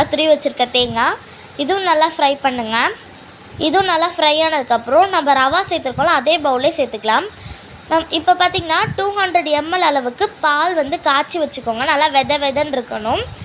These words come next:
இப்போ இதே பவு-, நம்ம ரவா எடுத்து வச்சுருக்கோம்ல, அதே பவுல்லே வந்து சர்க்கரை பவுடர் பண்ணி வச்சுருக்கோம்ல, அதையும் நுணுக்கி வச்சுருக்க ஏலக்காவையும் ஆட் பண்ணி நல்லா மிக்ஸ் பண்ணுங்க. அப்புறம் நம்ம ஃப்ரை பண்ணி வச்சுருக்கோம்ல, முந்திரி, பாதாம், திராட்சை, நட்ஸையும் ஆட் பண்ணி நல்லா மிக்ஸ் பண்ணிக்கோங்க.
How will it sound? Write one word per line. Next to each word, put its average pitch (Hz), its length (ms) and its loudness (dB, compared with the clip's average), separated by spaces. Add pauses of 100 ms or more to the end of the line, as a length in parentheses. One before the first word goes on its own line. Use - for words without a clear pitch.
(360)
இப்போ - 160 2 (120)
இதே 320 180 0 (120)
பவு-, 302 240 2 (280)
நம்ம 277 240 4 (220)
ரவா 285 240 2
எடுத்து 311 200 -2
வச்சுருக்கோம்ல, 294 420 -2
அதே 311 220 4
பவுல்லே 277 280 2 (100)
வந்து 220 220 2 (460)
சர்க்கரை 381 380 2 (120)
பவுடர் 339 320 6
பண்ணி 285 140 -4
வச்சுருக்கோம்ல, 294 400 0
அதையும் 269 400 -4 (360)
நுணுக்கி 370 340 2
வச்சுருக்க 311 320 -2 (200)
ஏலக்காவையும் 311 480 0
ஆட் 262 180 -4
பண்ணி 262 220 -4
நல்லா 269 220 2
மிக்ஸ் - 240 -8
பண்ணுங்க. 220 300 -4 (720)
அப்புறம் 349 240 -2
நம்ம 330 120 2 (100)
ஃப்ரை 330 180 4 (100)
பண்ணி 359 200 -2
வச்சுருக்கோம்ல, 294 460 -2
முந்திரி, 302 320 -2 (140)
பாதாம், 285 420 2
திராட்சை, 269 420 0 (160)
நட்ஸையும் 339 500 0
ஆட் 262 180 -6
பண்ணி 269 180 0 (100)
நல்லா 277 200 2 (640)
மிக்ஸ் - 280 -4
பண்ணிக்கோங்க. 254 440 2